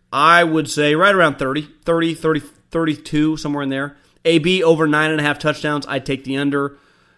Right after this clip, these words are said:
Josh Jacobs over under a thousand yards. I would take the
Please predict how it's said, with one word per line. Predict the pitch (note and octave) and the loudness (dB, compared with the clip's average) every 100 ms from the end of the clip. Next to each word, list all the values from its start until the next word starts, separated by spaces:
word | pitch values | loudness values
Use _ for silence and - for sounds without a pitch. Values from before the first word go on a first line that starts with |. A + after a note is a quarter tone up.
| _ | _
Josh | - D3+ C#3+ | 0 0 2
Jacobs | D#3 D3 D#3 C#3 | 0 2 0 -2
over | C#3+ C3+ | -2 -2
under | C#3 C3+ | -4 -4
a | B2 | -4
thousand | C3+ C3+ C3 | -2 -2 -2
yards. | C3 C3 C3 | -4 -4 -4
I | A2+ B2+ | -6 -8
would | B2 | -8
take | C3 B2 | -8 -10
the | A#2+ G#2+ | -10 -16